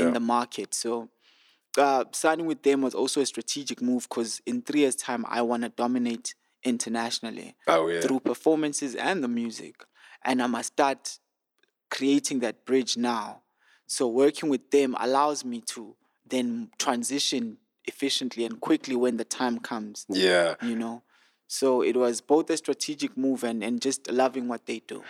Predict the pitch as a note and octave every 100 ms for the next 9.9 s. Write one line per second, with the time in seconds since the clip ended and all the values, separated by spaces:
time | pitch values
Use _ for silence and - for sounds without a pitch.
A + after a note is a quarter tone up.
0 | - A2+ A#2+ B2+ D3 D#3+ A2+ G#2 A2+ A#2+
1 | G2 E2 E2+ E2 F2+ E2+ - E2+ F2+ -
2 | F2 F2 E2 - - F2 - - F#2+ F2+
3 | E2+ E2+ - F2 D2 - - - D3+ F3
4 | E3 D#3 D3 _ - _ E3+ E3+ - -
5 | F2 F2+ - F#2 F#2 E2 D2 E2+ - G2
6 | G#2+ B2+ B2+ A#2+ G#2+ - D#2+ D#2 D#2 D#2+
7 | D#2 D#2 D#2+ D#2+ E2 F#2 G2+ F#2 F2+ E2
8 | - F2+ F#2+ F2+ D#2+ - E2+ D#2+ D#2+ E2
9 | - D#2 D#2 - D#2+ D#2 D2+ D2+